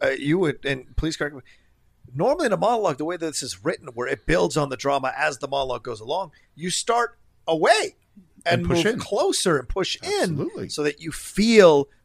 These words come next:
Speaker 1: the pain of this man deep in your bones, but that they pull away, or Coppola pulls away, is such an interesting decision that so works.
Speaker 2: Well, and, and because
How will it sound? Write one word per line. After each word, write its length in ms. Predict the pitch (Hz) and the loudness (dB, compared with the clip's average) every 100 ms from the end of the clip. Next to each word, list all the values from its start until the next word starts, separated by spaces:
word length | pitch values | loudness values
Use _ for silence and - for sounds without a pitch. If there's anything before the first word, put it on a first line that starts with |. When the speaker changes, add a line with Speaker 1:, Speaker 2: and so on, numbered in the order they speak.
| _ | _
Speaker 1:
the 100 | 139 | -6
pain 360 | - 185 185 | -2 -2 -2
of 100 | 151 | -4
this 220 | 120 127 - | -6 -6 -6
man 240 | 127 120 - | -6 -6 -6
deep 240 | 139 147 | -8 -6
in 100 | 135 | -10
your 120 | 117 | -10
bones, 360 | 107 156 156 - - - - | -6 -4 -4 -8 -20 -18 -10
but 120 | 139 | -6
that 140 | 139 | -4
they 100 | 143 | -4
pull 340 | 123 - 208 208 | -2 -2 2 2
away, 560 | 143 139 185 170 110 95 | 0 -2 -2 -4 -8 -8
or 120 | 127 | -8
Coppola 360 | - 202 175 - | -2 -2 -2 -4
pulls 200 | 160 131 | -6 -6
away, 220 | 120 147 | -12 -14
is 100 | 110 | -12
such 220 | - - | -12 -12
an 80 | 147 - | -14 -16
interesting 500 | 156 165 147 - 117 | -20 -16 -16 -16 -18
decision 380 | 117 117 123 117 | -16 -14 -14 -16
that 140 | 107 - | -16 -14
so 240 | - 151 | -8 -6
works. 640 | 120 147 - - - - _ _ _ _ _ _ | -6 -10 -14 -16 -18 -18 _ _ _ _ _ _
Speaker 2:
Well, 140 | 165 175 | -2 0
and, 240 | 175 190 | 0 0
and 160 | 180 170 | -2 -4
because 460 | 160 - 180 - | -6 -6 -6 -6